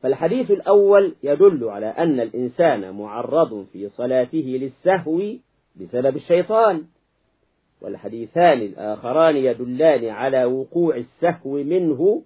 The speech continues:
صلى الله عليه وسلم. وأما ما ورد من قوله: "إني لا أنسى ولكن أنسى لأسن"، فقد قال الحافظ ابن حجر عنه: "لا أصل له".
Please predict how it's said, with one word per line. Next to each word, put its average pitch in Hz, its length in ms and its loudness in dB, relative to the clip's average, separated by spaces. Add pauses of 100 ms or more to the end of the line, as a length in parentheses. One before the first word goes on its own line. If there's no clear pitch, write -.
(460)
صلى 104 220 -10
الله 123 380 0
عليه 127 260 -2
وسلم. 143 520 2 (920)
وأما 185 360 2
ما 151 180 4
ورد 151 320 6
من 110 220 -6
قوله: 131 560 -2 (120)
"إني 117 460 -2
لا 120 400 -2
أنسى 104 460 -2
ولكن 113 800 0
أنسى 131 720 -2
لأسن"، 147 720 2 (760)
فقد 113 220 -12 (100)
قال 147 240 2
الحافظ 113 680 -4
ابن 101 260 -12
حجر 107 400 -6
عنه: 151 560 -2 (500)
"لا 127 540 0
أصل 165 300 -6
له". 123 680 0